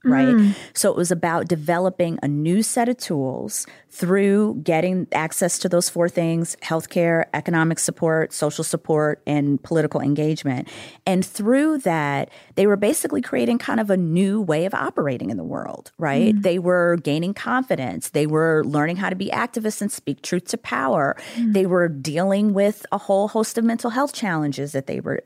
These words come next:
Speaker 1: that they were grappling with.
Speaker 2: Mm.
Speaker 1: So the H I V safety net kind of set a table for them so that they could then plug into the services and remake their lives anew, right?
Speaker 2: Mm.
Speaker 1: And to think about grappling with trauma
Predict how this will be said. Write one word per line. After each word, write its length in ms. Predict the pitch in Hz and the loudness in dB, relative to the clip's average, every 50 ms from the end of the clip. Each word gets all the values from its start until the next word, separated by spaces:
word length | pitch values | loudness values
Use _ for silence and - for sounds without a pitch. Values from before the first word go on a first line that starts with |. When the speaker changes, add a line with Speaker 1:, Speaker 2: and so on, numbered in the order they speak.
| _ - | _ -10
Speaker 1:
that 120 | 147 139 | -6 -4
they 100 | 151 143 | -4 -2
were 120 | 131 127 | -2 -4
grappling 440 | 139 - 147 135 - - - - - | -4 -4 -4 -4 -4 -6 -8 -8 -6
with. 180 | - 85 - - - - | -6 -6 -8 -8 -6 0
Speaker 2:
Mm. 240 | 247 233 220 214 214 | 2 4 6 6 6
Speaker 1:
So 140 | 214 240 | 4 2
the 100 | 214 214 - | 0 0 0
H 240 | - 277 302 - 320 | 0 0 0 0 0
I 80 | 311 269 | 0 2
V 120 | 240 226 | 0 0
safety 380 | 226 - - - 285 277 285 254 | 0 0 0 0 0 0 0 0
net 220 | 214 180 160 - | 0 0 0 -2
kind 180 | - - 240 202 | -2 0 0 0
of 80 | 170 | 0
set 260 | - - - 220 208 | -2 -2 -2 0 2
a 80 | 185 165 | 0 0
table 540 | - - - - 247 269 285 262 254 214 185 | -2 -6 -6 -2 0 2 2 2 2 0 0
for 200 | - - 165 139 | 0 -2 -2 -2
them 460 | 131 131 120 67 64 - - - 165 - - - - - - | -2 -4 -4 -4 -6 -6 -8 -10 -12 -12 -16 -20 -20 -8 -4
so 180 | - - 254 226 | 0 0 0 2
that 220 | 202 202 190 - | 2 0 -2 0
they 200 | - 214 226 254 | 2 2 2 2
could 180 | 240 - 240 214 | 2 0 -2 0
then 180 | 208 196 185 175 | 0 0 0 0
plug 360 | - - - 196 190 190 190 | -2 -2 0 0 0 2 2
into 260 | 185 175 165 - 185 | 0 0 0 0 -2
the 80 | 165 147 | -2 -2
services 880 | - - - 160 156 151 - 175 - - - 101 73 - - - - - - - - - - _ - | -2 0 2 2 2 0 0 -2 -4 -4 -4 -2 -2 -4 -4 -4 -6 -8 -8 -12 -18 -20 -10 _ 0
and 640 | 185 180 175 175 170 165 160 160 156 151 156 147 - | 2 2 2 2 2 2 2 2 2 2 0 0 -2
remake 480 | - 156 170 180 180 180 175 165 160 - | -2 0 2 2 2 2 2 0 0 0
their 160 | 156 147 147 | 0 0 2
lives 380 | 139 131 127 127 127 131 143 - | 2 0 0 0 0 -2 -2 -2
anew, 300 | 120 120 110 - - - - 151 - _ _ _ | 0 0 0 -2 -4 -8 -10 -12 -12 _ _ _
right? 400 | - 147 135 131 135 - - - - - | -2 -2 0 0 -2 -2 -4 -6 -4 0
Speaker 2:
Mm. 60 | - | 2
Speaker 1:
And 500 | 160 156 151 147 143 143 143 143 - - | 2 4 4 4 4 2 2 0 -2 -2
to 160 | - - 170 | 0 0 0
think 340 | - - - - 208 220 220 | 0 -2 -2 0 0 2 2
about 440 | 214 190 180 180 170 165 160 - 156 | 2 0 0 0 0 0 0 0 0
grappling 580 | 151 151 151 151 147 - 160 156 151 147 147 143 | -2 -2 -2 -2 -2 -2 0 0 2 2 2 0
with 180 | 143 139 - | 0 -2 -2
trauma 580 | - - - 151 147 143 139 135 127 123 120 - | -6 -4 -2 0 2 2 2 2 2 2 0 -2